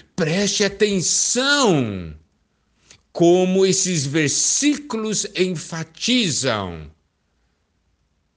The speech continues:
Enfatiza o quê? Mediante o Espírito. Enfatizam o mesmo Espírito. Um recebe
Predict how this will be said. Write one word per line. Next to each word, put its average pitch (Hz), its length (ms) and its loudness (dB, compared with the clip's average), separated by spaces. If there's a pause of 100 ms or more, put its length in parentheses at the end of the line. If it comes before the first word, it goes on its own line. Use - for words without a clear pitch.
(600)
Enfatiza 160 720 0
o 135 40 0
quê? 90 360 -6 (280)
Mediante 127 1300 0 (320)
o 151 140 0
Espírito. 104 1040 -2 (1600)
Enfatizam 160 760 0 (260)
o 196 160 6
mesmo 160 1200 2
Espírito. 107 1080 -2 (1000)
Um 156 540 0 (260)
recebe 156 1040 0